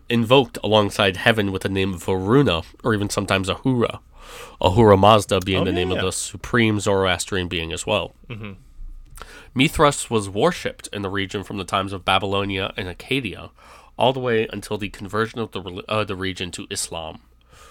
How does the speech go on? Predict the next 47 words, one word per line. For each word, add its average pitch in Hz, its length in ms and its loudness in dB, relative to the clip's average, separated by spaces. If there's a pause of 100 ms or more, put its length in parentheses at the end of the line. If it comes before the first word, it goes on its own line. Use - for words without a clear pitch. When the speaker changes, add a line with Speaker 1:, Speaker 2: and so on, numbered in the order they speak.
(220)
Speaker 1:
Mithras 120 600 0
in 107 120 -4
this 113 140 0
tradition 101 460 -6
is 95 140 -4
seen 101 200 -6
as 92 160 -4
a 95 80 -6
god 87 200 -6
of 80 100 -12
light 92 180 -6
and 90 100 -14
truth, - 480 -8
created 107 300 -4
by 95 160 -2
Ahura 104 320 -6
Mazda, 87 380 -8
and 104 120 -12
sometimes 113 480 -2
invoked 104 420 -6
as 98 100 -6
being 87 220 -10
near 90 160 -6
to 92 120 -10
him 85 120 -10
in 85 60 -16
glory. 90 320 -8 (840)
It 113 120 2
is 110 400 -2
when 120 320 0 (140)
kind 123 180 2
of 107 80 -2
Zoroastrianism 98 1040 -2
sort 92 260 -8
of 92 80 -8
becomes 95 300 -10
monotheistic 95 880 0 (140)
that 101 160 -6
Mithras 113 460 -2
was 98 240 -8
downgraded 90 560 -6
to, 92 140 -10
like, 82 260 -10
an 90 100 -10
archangel 87 480 -10
or 90 60 -10
something. 95 380 -12